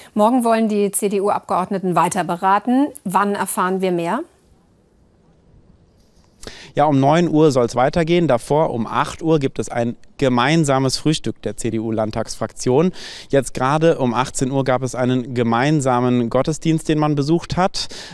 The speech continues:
Speaker 2: Ähm, jetzt in diesem Moment gibt es ein gemeinsames Abendessen der Fraktion. Also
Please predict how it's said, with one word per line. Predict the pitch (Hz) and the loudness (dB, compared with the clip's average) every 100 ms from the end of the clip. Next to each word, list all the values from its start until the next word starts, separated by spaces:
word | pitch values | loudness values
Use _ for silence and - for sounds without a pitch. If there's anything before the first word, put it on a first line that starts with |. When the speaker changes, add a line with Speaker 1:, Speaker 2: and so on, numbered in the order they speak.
| - | 0
Speaker 2:
Ähm, | 127 101 | 0 0
jetzt | 127 151 - | 0 0 0
in | 131 | 0
diesem | 127 135 | 0 2
Moment | 120 110 117 139 139 | 0 0 0 0 -2
gibt | 135 120 | -4 -4
es | 123 | -4
ein | 120 | -2
gemeinsames | 117 117 120 135 139 123 117 107 | 0 0 2 2 2 2 0 0
Abendessen | 113 131 156 139 147 156 | 0 0 0 -2 0 0
der | 147 | 0
Fraktion. | - 156 - 165 156 | -2 -6 0 0 2
Also | 127 131 | 0 0